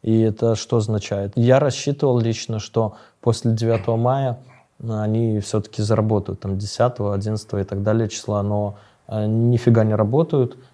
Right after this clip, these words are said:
таксисты путаются в Трех Соснах, это приводит к опозданиям большим. Если мне показывают уже сорок минут, я по-, на практике понимаю, что это уже до полутора часов.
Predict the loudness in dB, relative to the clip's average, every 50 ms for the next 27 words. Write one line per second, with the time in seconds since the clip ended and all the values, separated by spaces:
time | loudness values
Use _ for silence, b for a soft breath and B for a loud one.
0 | _ -10 -10 -8 -6 -6 -8 -4 -4 -4 -2 0 0 2 2 0 0 0 -2 -2
1 | 0 -2 -2 -2 0 -2 -2 -2 -2 -4 -6 -6 -6 -6 -4 -6 -4 -2 0 0
2 | 2 0 0 -2 -4 -2 -2 -2 0 2 2 2 2 2 0 0 0 -2 -2 -4
3 | -4 -4 -6 -4 -4 -4 -4 -4 -2 -4 -4 -2 -2 -2 0 0 -2 -4 -4 -6
4 | -6 -6 -4 -2 -2 -2 -2 -2 -2 -2 -2 0 0 -2 -2 B B B B B
5 | -4 -2 0 0 0 0 0 0 2 2 2 2 0 -2 -6 -6 -6 -6 -6 -4
6 | -4 -2 -2 -4 -4 -6 -4 -6 -4 -2 -2 -2 -2 0 0 0 0 0 0 -2
7 | -2 -2 -2 -2 -4 -4 -6 -6 -6 -8 -12 -8 -8 -8 -8